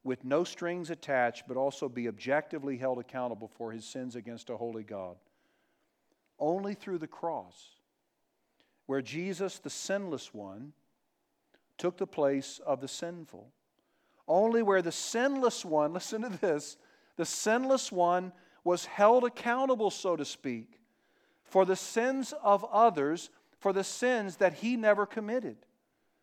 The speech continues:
so that the sinful world, by faith, could receive an unearned forgiveness. Their righteousness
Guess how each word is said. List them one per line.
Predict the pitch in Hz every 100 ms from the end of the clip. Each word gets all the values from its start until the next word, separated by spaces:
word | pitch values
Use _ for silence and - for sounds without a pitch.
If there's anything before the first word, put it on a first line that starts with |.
| _ _ _ -
so | - 226 294
that | 175 160 185
the | 180
sinful | - - 240 233 - 185
world, | 165 220 269 165 156 208 - _ _ _ _ -
by | 165 180 180
faith, | - 240 254 156 170 - _ _
could | - 214 175
receive | 196 - 254 247 170 165 - _ _
an | 170 180 -
unearned | 208 208 208 202 165 143 139 _ _ _ _
forgiveness. | - 165 180 170 110 101 - _ _ _ _ _ _ _ _ _ _ _ _ _ _ _ -
Their | 135 147
righteousness | 143 156 151 139 - 123 -